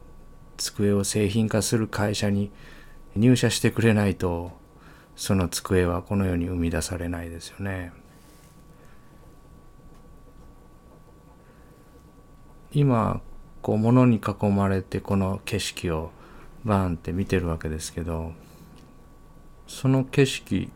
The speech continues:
を構成しているものも、この景色を作り出してますよね。その者たちの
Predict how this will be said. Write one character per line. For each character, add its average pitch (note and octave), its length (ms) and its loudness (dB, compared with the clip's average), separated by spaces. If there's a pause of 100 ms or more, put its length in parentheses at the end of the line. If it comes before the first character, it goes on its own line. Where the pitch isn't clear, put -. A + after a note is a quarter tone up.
(100)
を F#2 400 -4 (1900)
構 B2 260 2
成 A#2+ 480 2
し - 240 -6
て B2 160 4
い A#2+ 80 4
る A#2 220 2 (360)
も A#2 140 2
の A#2 260 2 (580)
も、 D#3+ 340 6 (1120)
こ B2+ 100 0
の A2 100 4
景 G#2 140 2
色 - 200 0
を E2 100 0
作 - 180 -4
り F#2+ 80 0
出 F2 160 4
し - 80 -2
て F#2 80 -4
ま D2 160 -2
す - 100 -12
よ D#2 120 -6
ね。 F#2+ 480 -6 (1300)
そ - 160 -2
の D3+ 120 4
者 D#3 260 6
た D3+ 180 4
ち C#3+ 220 -2
の D#3+ 240 6